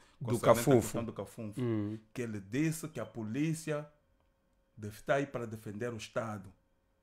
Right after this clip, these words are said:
Speaker 2: A polícia faz parte do Estado. Se nos atacarem com,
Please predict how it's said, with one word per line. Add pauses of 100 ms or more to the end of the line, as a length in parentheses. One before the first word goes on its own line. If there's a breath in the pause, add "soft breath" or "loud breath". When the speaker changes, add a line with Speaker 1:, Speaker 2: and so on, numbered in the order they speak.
Speaker 2:
A
polícia
faz
parte
do
Estado. (280)
Se
nos
atacarem
com,